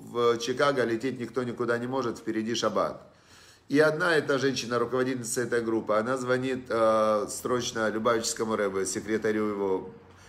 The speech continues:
и звонит, говорит: "Передайте Ребе, что мы застряли в Чикаго, и что нам делать? Передайте Ребе, что, пусть скажет, что делать". Секретарь говорит: "Щас я спрошу Ребе,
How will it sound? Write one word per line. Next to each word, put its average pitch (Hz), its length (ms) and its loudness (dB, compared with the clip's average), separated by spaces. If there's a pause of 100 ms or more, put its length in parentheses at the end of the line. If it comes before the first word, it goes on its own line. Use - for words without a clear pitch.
(100)
и 123 80 -2
звонит, 151 320 2
говорит: 143 400 4
"Передайте 143 520 2
Ребе, 139 360 2
что 117 180 -4
мы 127 160 -2
застряли 127 520 0
в 123 80 -4
Чикаго, 123 760 0 (280)
и 110 240 0
что 135 220 0
нам 127 220 0
делать? 113 360 2
Передайте 113 480 0
Ребе, 117 240 -2
что, 120 260 -2
пусть 120 200 -8
скажет, 113 320 -2
что 113 200 -6
делать". 98 320 -2 (460)
Секретарь 117 600 0
говорит: 117 760 0
"Щас 127 220 2
я 113 80 -2
спрошу 107 480 -2
Ребе, 120 260 0